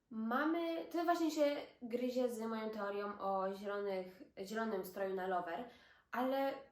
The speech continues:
myślę, że świetne by to było, gdyby ona założyła na ostatni koncert po dwóch latach te same stroje, które założyła na pierwszy koncert Opening Night w Greendale.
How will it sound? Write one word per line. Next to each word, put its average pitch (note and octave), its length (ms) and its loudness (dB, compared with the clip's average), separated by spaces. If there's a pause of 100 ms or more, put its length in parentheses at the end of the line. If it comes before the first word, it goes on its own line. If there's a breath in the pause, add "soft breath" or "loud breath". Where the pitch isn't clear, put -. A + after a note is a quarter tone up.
(120)
myślę, C#4 340 0
że C4 120 2
świetne C#4+ 440 -2
by A#3 80 -4
to A3+ 80 -2
było, G3+ 220 0
gdyby G#3 300 -4
ona A3 240 -4
założyła G3+ 500 -2
na F#3+ 580 -4
ostatni A#3 300 -4
koncert G3 360 -6
po F#3+ 100 -6
dwóch B3+ 220 -6
latach A3+ 360 -2
te A3 100 -10
same C4+ 260 -4
stroje, G#3+ 240 -4
które G#3 220 -8
założyła F#3+ 360 -2
na F#3 180 -2 (420 loud breath)
pierwszy C#4+ 280 2
koncert A3 400 -4
Opening G3+ 400 -2
Night F3 160 -6
w F3+ 260 -2
Greendale. E3 400 -6